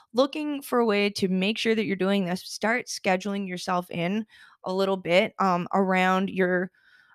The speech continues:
or, uh, like, maybe, like, fifteen minutes here or there that I would like to call bookends in between your appointments,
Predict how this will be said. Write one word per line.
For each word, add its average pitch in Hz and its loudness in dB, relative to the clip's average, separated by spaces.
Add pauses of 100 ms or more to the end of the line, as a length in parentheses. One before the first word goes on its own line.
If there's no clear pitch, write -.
(140)
or, 202 4
uh, 202 6
like, 196 2
maybe, 202 4
like, 185 2
fifteen 202 0
minutes 190 0
here 190 2
or 190 -2
there 180 4 (100)
that 196 2
I 185 4
would 190 -6
like 185 0
to - -14
call 190 -8
bookends 240 2 (140)
in 214 2
between 233 -2
your 226 0
appointments, 180 -8